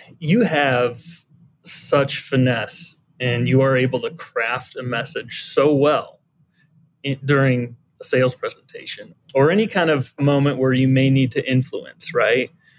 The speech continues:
What allows you to, or what doesn't allow you to be able to do that in a, maybe a one-on-one crucial conversation, or maybe it's a,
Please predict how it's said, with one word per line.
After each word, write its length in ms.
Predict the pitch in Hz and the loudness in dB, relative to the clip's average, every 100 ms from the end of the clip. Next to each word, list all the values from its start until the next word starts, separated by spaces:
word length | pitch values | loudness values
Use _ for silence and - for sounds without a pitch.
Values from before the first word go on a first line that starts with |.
| _ _ _ | _ _ _
What 200 | - 170 | -2 2
allows 520 | 220 202 160 165 151 143 | 4 4 2 2 2 0
you 160 | 156 143 - | -4 -6 -2
to, 440 | 147 139 131 127 - _ _ _ _ _ - | 2 2 0 -4 -12 _ _ _ _ _ -4
or 320 | 139 - 139 | -2 0 2
what 160 | 185 | 2
doesn't 280 | 180 160 151 | 4 2 2
allow 180 | 135 123 | 2 2
you 140 | 123 | 2
to 100 | 123 | 0
be 260 | 123 123 135 | -2 0 2
able 200 | 135 135 | 2 0
to 120 | - - | -6 -6
do 180 | 127 | -2
that 260 | 127 131 - - | 2 2 2 0
in 260 | 165 170 | 2 4
a, 360 | 156 135 131 127 | 4 4 2 2
maybe 240 | 131 127 | 2 2
a 100 | 127 | 2
one-on-one 540 | 123 143 143 135 127 131 | 4 4 4 2 2 -2
crucial 320 | - 139 139 | -2 -6 -6
conversation, 720 | - 123 117 - 117 120 123 | -8 -6 -6 -2 -2 0 -2
or 220 | 117 131 | 2 4
maybe 320 | 127 127 127 135 | 4 2 4 2
it's 140 | - | 2
a, 200 | 131 127 | 0 0